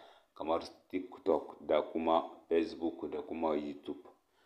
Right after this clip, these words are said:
Inda dai mun samu labarin cewa inda al'ummar jamhuriyar Nijar su ma da dama ne suke ta faɗin nasu albarkacin baki dangane da wannan Kwamanda Ɗanbalki.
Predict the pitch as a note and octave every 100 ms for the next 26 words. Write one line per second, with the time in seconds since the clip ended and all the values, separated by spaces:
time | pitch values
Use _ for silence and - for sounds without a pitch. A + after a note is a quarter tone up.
0 | _ _ - - D2+ D#2 D#2+ D#2+ D#2+ -
1 | E2 D#2 - D2+ D#2 E2 D#2+ E2+ D#2 D2
2 | D#2+ D#2+ D2+ - D2 E2 D#2+ - E2+ D#2+
3 | D#2+ - - D2 - E2+ E2 D#2 D2 -
4 | D#2+ E2 D2+ D2+ D#2 D#2+ - - E2 E2+
5 | F2+ D#2+ D#2 F2 G2+ G2 F2+ D#2+ - -
6 | - - _ - - F2+ E2+ - - -
7 | F2+ E2+ E2 D2+ D#2+ E2+ - - D#2 E2
8 | E2+ D#2+ - D#2+ D#2+ D2 C2+ - D#2 D#2
9 | D2 D2+ D#2+ D#2+ D2+ - D#2+ E2+ E2 D#2
10 | - - _ - D2+ D#2 D#2 D#2 D2+ -
11 | D#2+ D2+ - - -